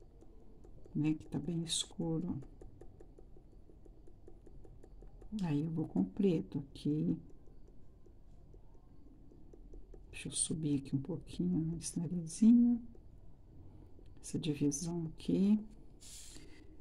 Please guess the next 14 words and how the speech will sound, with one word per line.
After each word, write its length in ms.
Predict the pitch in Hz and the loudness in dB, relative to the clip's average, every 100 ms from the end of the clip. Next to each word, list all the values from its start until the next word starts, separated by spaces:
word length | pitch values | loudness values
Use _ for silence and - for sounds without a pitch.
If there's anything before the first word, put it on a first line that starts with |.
| - - | -16 2
Pronto, 680 | 208 196 151 156 - 190 196 - - | 4 8 10 8 6 2 2 -2 4
eu 160 | 226 220 | 8 10
acho 360 | 196 208 - - | 10 6 2 0
que 180 | - | 0
tá 500 | 220 - 208 208 226 - - - - - - - - - - - - - - - - - - - | 0 2 4 6 6 2 -8 -14 -16 -18 -16 -16 -16 -16 -14 -16 -16 -16 -14 -14 -14 -14 -14 -2
quase 380 | 151 151 156 180 | 2 4 6 6
no 120 | 190 | 6
final, 460 | - 208 - 127 - - | 6 6 6 2 -4 -4
ó. 60 | 147 | -2
Vou 140 | - - - - - - | -2 -8 -14 -14 -14 -4
tomar 160 | 165 143 | 0 0
um 60 | |
pouquinho 400 | 143 143 - 135 | 0 -6 -2 -2
aqui. 680 | 131 - 233 240 240 233 | -2 8 10 12 12 12